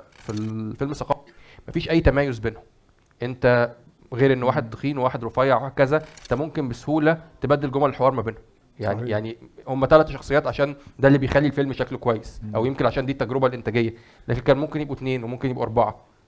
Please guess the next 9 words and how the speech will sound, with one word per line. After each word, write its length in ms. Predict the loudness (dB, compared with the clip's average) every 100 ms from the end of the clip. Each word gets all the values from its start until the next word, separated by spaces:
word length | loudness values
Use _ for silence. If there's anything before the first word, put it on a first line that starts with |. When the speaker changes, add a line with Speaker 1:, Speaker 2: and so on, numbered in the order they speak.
| _
Speaker 1:
ومفيش 640 | -12 -12 -16 _ _ -10
واحد 260 | 2 4 2
فيهم 340 | -6 -6 0
عنده 320 | 2 2 0 -6 -10
سمات 440 | -6 0 4 2 2
بتميزه 540 | -4 -2 0 0 -2
عن 100 | -2
Speaker 2:
مم. 60 | 0
Speaker 1:
غيره 280 | 0 0